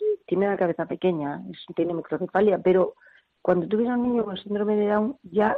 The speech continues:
le identificas y ya dices, "Bueno, este niño tiene algunos problemas". Pero cuando ves a otros niños, muchos niños, tú le ves que es un niño,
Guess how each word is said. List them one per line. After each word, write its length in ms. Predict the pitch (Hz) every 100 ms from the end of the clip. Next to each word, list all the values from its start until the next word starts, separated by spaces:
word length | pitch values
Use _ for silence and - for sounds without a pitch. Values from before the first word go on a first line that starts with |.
| -
le 140 | 170
identificas 680 | 165 170 165 - 208 247 220
y 60 | 175
ya 100 | 151
dices, 240 | 143 143
"Bueno, 140 | 139 143
este 180 | - 180
niño 220 | 180 196 185
tiene 180 | 156 151
algunos 260 | 156 143 -
problemas". 360 | 139 139 143 -
Pero 120 | 170
cuando 180 | 175 180
ves 140 | 233
a 40 | 269
otros 300 | - 240 220
niños, 400 | 240 226 208 233 - _ _ _ -
muchos 340 | 190 190 202
niños, 400 | 208 214 196 226 - - - _ _ _
tú 120 | 240
le 140 | 240 220
ves 160 | 214
que 80 | -
es 60 | 202
un 140 | 202
niño, 400 | 202 208 208 214